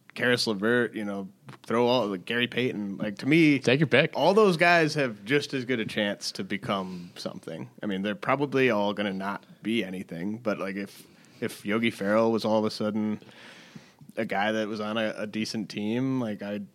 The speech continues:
Speaker 1: like, as, like, an eighth man type of guy, I wouldn't, wouldn't be, like, completely floored.
Speaker 2: No, I mean, great college career. I think if he was three inches taller, he's probably right in the talk.
Speaker 1: Yeah.
Speaker 2: You know what? He's basically Demetrius Jackson, but a little bit shorter.
Speaker 1: Yeah, I mean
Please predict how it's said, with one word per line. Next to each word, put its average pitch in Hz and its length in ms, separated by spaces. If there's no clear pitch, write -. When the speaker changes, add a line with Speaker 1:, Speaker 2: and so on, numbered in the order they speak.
Speaker 1:
like, 92 380
as, 98 180
like, 101 120
an 101 80
eighth 104 240
man 110 520
type 131 200
of 123 60
guy, 135 320
I 120 60
wouldn't, 110 300
wouldn't 110 240
be, 104 160
like, 95 240
completely 107 640
floored. - 160
Speaker 2:
No, - 200
I 101 100
mean, 113 200
great 120 240
college 120 340
career. 117 280
I 113 80
think 110 260
if - 120
he 151 100
was 139 240
three 143 300
inches 123 240
taller, 123 460
he's 110 420
probably 113 320
right 113 200
in 120 80
the 113 80
talk. 113 400
Speaker 1:
Yeah. - 80
Speaker 2:
You 120 60
know 107 100
what? 113 180
He's 117 140
basically 123 360
Demetrius 117 420
Jackson, 120 360
but 113 100
a 113 40
little 113 180
bit 110 120
shorter. 143 520
Speaker 1:
Yeah, 92 240
I 120 40
mean 123 340